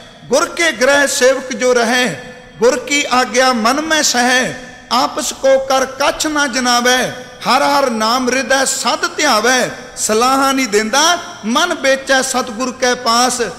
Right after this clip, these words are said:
ਤੇ ਸੇਵਕ ਕੇ ਕਾਰਜ ਰਾਸ। ਫਿਰ ਕਹਿਣ ਲੱਗੇ, "ਸਲਾਹ ਦੀ ਥਾਂ ਸੇਵਾ ਕਰਤ ਹੋਏ ਨੇ ਕਾਮੀ, ਤਿਸ ਕੋ ਹੋਤ ਪ੍ਰਾਪਤ ਸੁਆਮੀ।"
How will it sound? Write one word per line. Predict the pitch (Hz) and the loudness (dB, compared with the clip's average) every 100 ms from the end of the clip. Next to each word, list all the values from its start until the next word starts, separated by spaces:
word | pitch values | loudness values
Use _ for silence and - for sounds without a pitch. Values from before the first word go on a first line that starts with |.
| - - | -16 -8
ਤੇ | - 330 | -4 -2
ਸੇਵਕ | - 247 262 262 277 | 0 2 2 4 0
ਕੇ | - 262 | 0 0
ਕਾਰਜ | 262 254 240 262 247 254 | 0 0 2 2 0 0
ਰਾਸ। | 233 254 262 262 226 - - - | 0 2 2 2 0 -2 -14 -2
ਫਿਰ | 233 240 | 0 0
ਕਹਿਣ | 240 233 233 | 0 0 0
ਲੱਗੇ, | 233 240 240 | -2 0 -2
"ਸਲਾਹ | - 208 220 254 | 0 0 2 0
ਦੀ | 240 233 | -2 -6
ਥਾਂ | - 247 330 359 - - | -2 0 2 0 -6 -8
ਸੇਵਾ | - 240 254 262 254 | -2 2 4 4 0
ਕਰਤ | 247 240 254 254 | 0 0 0 -2
ਹੋਏ | - 226 247 | 0 2 4
ਨੇ | 240 240 | 2 -2
ਕਾਮੀ, | 233 226 226 240 240 208 240 - - | -2 -2 0 0 0 -4 -10 -12 -6
ਤਿਸ | 285 - | -4 -4
ਕੋ | 254 240 | 2 2
ਹੋਤ | 214 185 226 254 262 349 392 - - - - | 2 2 4 4 4 4 2 -4 -14 -18 -4
ਪ੍ਰਾਪਤ | 220 254 - - | 0 0 -2 -6
ਸੁਆਮੀ।" | - 226 233 226 | -2 0 0 -2